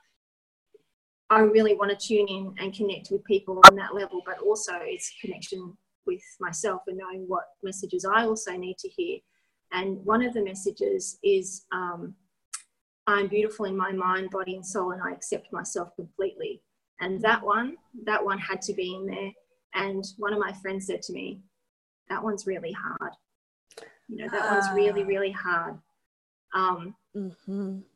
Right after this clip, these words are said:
Speaker 1: but I'm open to working on it." So if they're not, to me, um, the affirmations that I have put together, um,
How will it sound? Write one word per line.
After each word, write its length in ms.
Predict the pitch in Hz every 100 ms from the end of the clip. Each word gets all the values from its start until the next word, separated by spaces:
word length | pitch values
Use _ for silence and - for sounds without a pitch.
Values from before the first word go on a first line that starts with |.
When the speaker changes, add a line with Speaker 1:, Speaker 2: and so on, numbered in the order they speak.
| _ _ -
Speaker 1:
but 280 | 202 - -
I'm 220 | 185 202
open 240 | 196 196 196
to 120 | -
working 340 | 180 180 202 165
on 120 | 151
it." 120 | - -
So 460 | - 196 185 - - _ _ _ _ _ _ _ _ -
if 320 | 220 226 202
they're 160 | 220
not, 260 | 233 285 -
to 120 | - 233
me, 540 | 233 240 247 240 - -
um, 540 | 180 180 180 180 185 226
the 120 | 214
affirmations 680 | 226 - 190 180 - 185 190
that 140 | 185 180
I 160 | 180
have 160 | 180 -
put 140 | -
together, 520 | - 185 - 185 180 - - _ _ _
um, 480 | 180 180 190 -